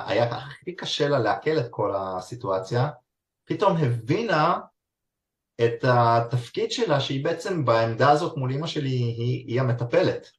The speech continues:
אה, או שהיא בעמדה טיפולית, וזה, והיא החזיקה לה את היד, והיא ציירה את הציורים, והיא שיחקה את המשחקים כאלה מאוד בסיסיים, וזה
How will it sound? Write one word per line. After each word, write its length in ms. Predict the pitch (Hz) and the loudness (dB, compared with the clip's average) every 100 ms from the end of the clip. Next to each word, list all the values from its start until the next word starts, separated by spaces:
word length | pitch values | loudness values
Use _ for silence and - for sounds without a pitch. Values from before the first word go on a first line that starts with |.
| _ _ _ _ _ _ 110 | _ _ _ _ _ _ -2
אה, 300 | 104 104 107 | 2 2 2
או 100 | 117 | 0
שהיא 220 | - 120 | 0 2
בעמדה 420 | 113 101 107 131 - | 2 2 4 2 2
טיפולית, 760 | 151 127 104 95 - - _ _ _ _ _ _ | -2 0 0 -2 -6 -18 _ _ _ _ _ _
וזה, 680 | 123 101 98 110 101 104 107 107 107 107 104 107 104 101 95 | -10 -8 0 0 0 0 2 2 0 0 0 0 -2 -4 -6
והיא 200 | 107 101 | -6 -6
החזיקה 420 | 107 117 127 139 | -6 -4 -2 2
לה 100 | 117 | 2
את 120 | 117 | 4
היד, 500 | 113 104 - 95 92 90 | 2 2 2 2 0 -4
והיא 180 | 95 92 - - | -8 -8 -12 -10
ציירה 400 | - 104 101 104 | -4 0 2 2
את 120 | 110 | 0
הציורים, 840 | - 110 98 98 107 110 107 101 | -4 -4 -4 0 0 0 -4 -8
והיא 300 | 101 98 98 | -8 -6 -6
שיחקה 460 | 101 127 - 117 117 | -8 -10 -2 4 4
את 120 | 117 120 110 107 104 101 98 95 92 - - - - _ _ | 6 4 4 2 0 0 0 -2 -8 -12 -14 -18 -20 _ _
המשחקים 800 | 113 104 - 113 120 120 120 117 | -12 -10 -8 -4 0 2 2 0
כאלה 320 | 117 107 101 98 95 95 92 92 | 0 -2 0 -2 2 2 2 0
מאוד 200 | 95 101 - | -4 -6 -6
בסיסיים, 540 | 117 - 98 95 98 | -8 -6 -6 -6 -10
וזה 360 | 98 95 92 | -8 -4 -2